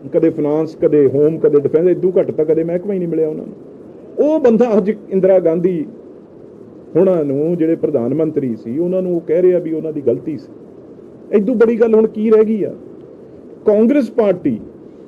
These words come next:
ਹੁਣ ਇਹ ਗੱਲ ਦੱਸੇ, ਪੰਜਾਬ ਦੀ ਕਾਂਗਰਸ ਪਾਰਟੀ ਦੱਸੇ ਇਹ ਗੱਲ ਵੀ ਕੀ ਜੋ ਚਿਦੰਬਰਮ ਹੋਣਾ ਨੇ ਕਿਹਾ ਏ,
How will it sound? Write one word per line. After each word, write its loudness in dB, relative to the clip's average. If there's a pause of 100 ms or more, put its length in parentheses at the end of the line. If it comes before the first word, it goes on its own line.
(800)
ਹੁਣ 4
ਇਹ 0
ਗੱਲ 2
ਦੱਸੇ, 2
ਪੰਜਾਬ 4
ਦੀ 4
ਕਾਂਗਰਸ 4
ਪਾਰਟੀ -2
ਦੱਸੇ -2
ਇਹ -6
ਗੱਲ -10 (880)
ਵੀ -2
ਕੀ 2 (680)
ਜੋ 4
ਚਿਦੰਬਰਮ 2 (560)
ਹੋਣਾ 0
ਨੇ 0
ਕਿਹਾ 2
ਏ, 0